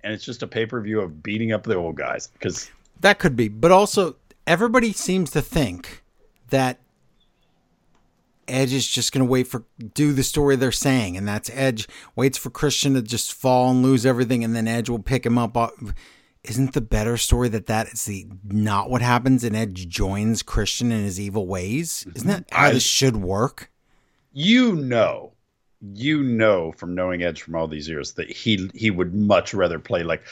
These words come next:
Speaker 1: a funny bad guy.
Speaker 2: Yeah.
Speaker 1: Like a good, you know,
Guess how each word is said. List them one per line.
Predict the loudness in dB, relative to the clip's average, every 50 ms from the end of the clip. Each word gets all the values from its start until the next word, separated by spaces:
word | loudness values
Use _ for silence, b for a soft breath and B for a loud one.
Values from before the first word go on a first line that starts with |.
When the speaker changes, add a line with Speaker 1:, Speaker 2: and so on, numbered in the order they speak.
| B B B -4
Speaker 1:
a | -4 -4
funny | -6 -10 -12 -4 -2 0 0 0 0 -2
bad | -2 -2 -2 -2 -2 -4 -8
guy. | -10 -12 -12 -14 -18 _ _ _ _ -14
Speaker 2:
Yeah. | -14 -12 -12 -14 -8 -6
Speaker 1:
Like | -6 -6 -4 -6
a | -8
good, | -8 -8 _ -2 0 2 2 2 0 -2 -6 -10
you | -8 -4
know, | -4 -4 -4 -4